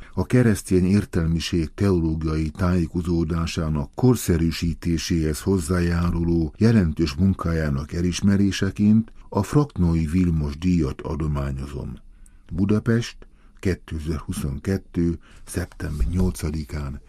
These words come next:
Semjén Zsolt. A díjak átvétele után Németh Norbert atya köszöntő beszédében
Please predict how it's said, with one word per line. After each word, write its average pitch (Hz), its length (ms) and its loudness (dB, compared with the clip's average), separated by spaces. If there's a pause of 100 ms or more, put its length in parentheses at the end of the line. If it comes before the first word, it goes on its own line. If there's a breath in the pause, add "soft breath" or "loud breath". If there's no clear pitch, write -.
(160 soft breath)
Semjén 73 520 -4
Zsolt. 67 440 -12 (640 soft breath)
A 90 80 -2
díjak 104 520 2
átvétele 82 680 0
után 95 380 2
Németh 90 400 4
Norbert 78 480 -4
atya 92 360 0 (240 soft breath)
köszöntő 82 540 2
beszédében 90 920 2